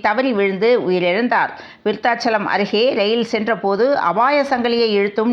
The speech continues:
நிற்கவில்லை என உறவினர்கள் குற்றம் சாட்டியுள்ள நிலையில் ரயில்வே விளக்கம் அளித்துள்ளது. அட்சய திருதியை அன்று தங்க நகை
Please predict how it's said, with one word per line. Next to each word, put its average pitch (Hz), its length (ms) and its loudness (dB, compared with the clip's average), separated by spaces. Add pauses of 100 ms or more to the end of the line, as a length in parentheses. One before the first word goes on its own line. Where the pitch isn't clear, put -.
நிற்கவில்லை 208 560 -2
என 180 100 0 (140)
உறவினர்கள் 196 640 -2
குற்றம் 214 380 -4
சாட்டியுள்ள 175 540 -2
நிலையில் 214 320 0 (380)
ரயில்வே 247 380 2 (140)
விளக்கம் 180 400 -2
அளித்துள்ளது. 208 520 -2 (800)
அட்சய 285 340 -2
திருதியை 254 340 0 (140)
அன்று 226 180 -2 (160)
தங்க 240 300 0
நகை 233 180 -2